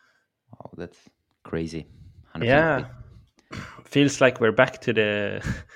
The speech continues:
Speaker 2: <laughs> to the all-time highs in many coins.
Speaker 1: Yeah, hundred percent, hundred percent. So, uh, today's topics we're gonna walk you through is, uh, number one, crypto exposure has a net positive impact on investment portfo-,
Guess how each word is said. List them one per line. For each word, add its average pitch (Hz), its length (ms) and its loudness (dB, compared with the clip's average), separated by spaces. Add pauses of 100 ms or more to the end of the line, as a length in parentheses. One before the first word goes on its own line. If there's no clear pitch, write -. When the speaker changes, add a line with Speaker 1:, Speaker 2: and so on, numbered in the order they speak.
Speaker 2:
<laughs> - 320 -20
to 110 100 -4
the 107 80 0
all-time 110 420 0
highs 123 320 -2
in 107 140 -6
many 101 180 -4
coins. 98 420 -10 (600)
Speaker 1:
Yeah, 87 260 -4 (160)
hundred 80 240 -12
percent, 76 340 -12
hundred 76 180 -12
percent. 78 260 -14 (580)
So, 98 400 -2
uh, 90 220 -4
today's 110 360 -4
topics - 340 -4
we're 107 60 -6
gonna 101 180 0
walk 95 200 -2
you 98 80 -2
through 110 300 0
is, 85 440 -4
uh, 78 180 -2
number 85 200 -4
one, 98 240 -2
crypto - 360 -4
exposure 95 460 -2
has 85 320 -6 (160)
a 80 320 -2
net 95 360 -4
positive - 420 0
impact 101 400 -4
on 85 180 -4
investment 90 480 -4
portfo-, 98 400 -4